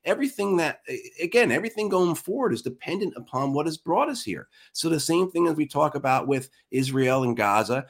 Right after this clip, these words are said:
a-, and, and, and then <clears throat> as well as the larger American role in the world as we see that deteriorate. You know, when we look at Ukraine and we say, "Okay, the, the reason we are in this position is because of the decisions we have made,"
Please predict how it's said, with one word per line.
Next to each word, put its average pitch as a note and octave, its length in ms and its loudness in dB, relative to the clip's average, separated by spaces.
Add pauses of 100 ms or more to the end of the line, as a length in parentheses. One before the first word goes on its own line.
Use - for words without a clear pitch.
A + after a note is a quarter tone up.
(140)
a-, A#2 180 -2
and, A2+ 160 0
and, A2 360 0
and A2 140 0
then G#2+ 320 0
<clears throat> - 80 -2
as A#2+ 240 2
well B2+ 160 4
as A2+ 80 0
the G2 140 -4
larger B2+ 480 6
American A2+ 460 0
role A#2 320 2
in G#2+ 100 0
the G2+ 60 -2
world G2+ 440 2
as F#2 160 -2
we F#2 60 -12
see A2+ 280 -2
that G#2+ 240 2
deteriorate. B2+ 920 2 (320)
You D3 120 0
know, D#3 140 4
when D#3 100 4
we D#3 80 4
look F3+ 180 -2
at D3+ 80 -18
Ukraine G3 520 -4
and A2 80 0
we G2+ 80 -2
say, A#2 200 -2
"Okay, D3 300 -2
the, A#2 120 -4 (220)
the A2+ 80 -6
reason F3 400 2
we D#3 120 4
are A#2+ 140 6
in D#3+ 140 4
this F#3 140 2
position G2 400 -4
is A#2+ 100 -2
because C3 420 -4
of A#2 120 -4
the A2+ 40 -2
decisions C#3 680 -2
we A#2+ 200 0
have A#2 200 0
made," D#3+ 340 0